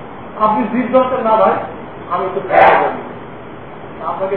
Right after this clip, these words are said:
বেকুব বলবে না? তো কিছু আল্লাহ বান্দা আছে, তারা এই রমজানে চল্লিশটা মাকাম নিতে রাজি নেই, আল্লাহ দিবে, হ্যাঁ নিতে রাজি নেই, হ্যাঁ নিবে ষোলোটা মাকাম।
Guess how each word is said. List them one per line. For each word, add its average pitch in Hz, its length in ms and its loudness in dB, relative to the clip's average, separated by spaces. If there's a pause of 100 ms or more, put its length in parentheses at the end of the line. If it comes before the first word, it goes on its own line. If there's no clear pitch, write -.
বেকুব 180 300 -2
বলবে 190 260 2
না? 226 100 -4 (1080)
তো 208 60 0 (140)
কিছু 240 220 2
আল্লাহ 247 260 4
বান্দা 233 240 4
আছে, 180 240 4 (720)
তারা 214 280 6
এই 208 100 4
রমজানে 190 540 2 (400)
চল্লিশটা 208 400 4
মাকাম 202 360 0
নিতে 196 180 0
রাজি 190 260 2
নেই, 220 220 4 (560)
আল্লাহ 220 340 6
দিবে, 254 360 6 (240)
হ্যাঁ 226 200 4
নিতে 254 180 0
রাজি 190 280 0
নেই, 135 80 -4 (540)
হ্যাঁ 185 120 4
নিবে 220 280 4
ষোলোটা 202 260 2
মাকাম। - 320 -4